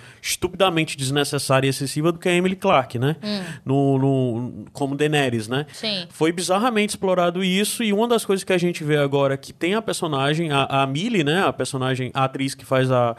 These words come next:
Speaker 1: a Rhaenyra, passou por isso sem, sei lá, acabou a jornada dela. E não tivemos que ficar explorando nudez dela
Speaker 2: É.
Speaker 1: e coisas desse tipo, assim.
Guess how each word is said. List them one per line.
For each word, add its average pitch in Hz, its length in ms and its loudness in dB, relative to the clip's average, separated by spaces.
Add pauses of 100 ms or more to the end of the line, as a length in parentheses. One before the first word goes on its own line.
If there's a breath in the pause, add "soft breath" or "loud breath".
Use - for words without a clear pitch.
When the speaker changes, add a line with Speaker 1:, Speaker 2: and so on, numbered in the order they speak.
(260 loud breath)
Speaker 1:
a 127 60 -2
Rhaenyra, 147 540 2 (420)
passou 196 560 2
por 196 260 0
isso 254 480 -4 (800 soft breath)
sem, 277 600 0 (320)
sei 208 140 0
lá, 180 100 6
acabou 185 320 2
a 196 40 2
jornada 185 320 2
dela. 147 240 2 (360 loud breath)
E 190 160 -2
não 254 320 2
tivemos 233 540 0
que 240 120 -4
ficar 214 280 0
explorando 208 460 0
nudez 170 420 0
dela 170 560 0
Speaker 2:
É. 156 120 0
Speaker 1:
e - 100 -4
coisas 156 340 -2
desse 160 260 -2
tipo, 170 320 -4
assim. 170 260 -2